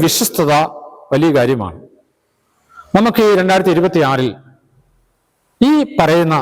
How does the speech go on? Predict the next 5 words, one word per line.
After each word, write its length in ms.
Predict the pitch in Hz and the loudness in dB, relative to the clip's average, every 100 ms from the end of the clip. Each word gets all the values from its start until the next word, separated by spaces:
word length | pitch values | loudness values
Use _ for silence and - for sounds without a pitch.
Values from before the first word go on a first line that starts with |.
| - | -2
വിശുദ്ധ 200 | 156 - | -2 0
അഗസ്റ്റിൻ്റെ 440 | 160 - 196 175 151 120 - - - 143 | -2 0 0 0 0 -2 -10 -20 -8 -4
വാക്കുകൾ 420 | 156 - 151 127 - - - _ _ _ _ | -2 -2 -2 -2 -6 -20 -20 _ _ _ _
പ്രാവർത്തികമാക്കാം. 800 | - 143 151 151 143 131 123 131 135 - - - _ _ _ _ _ _ _ - | -2 0 0 0 0 -2 -2 -4 -6 -16 -20 -20 _ _ _ _ _ _ _ -2
നമുക്ക് 400 | 180 196 208 | 0 0 0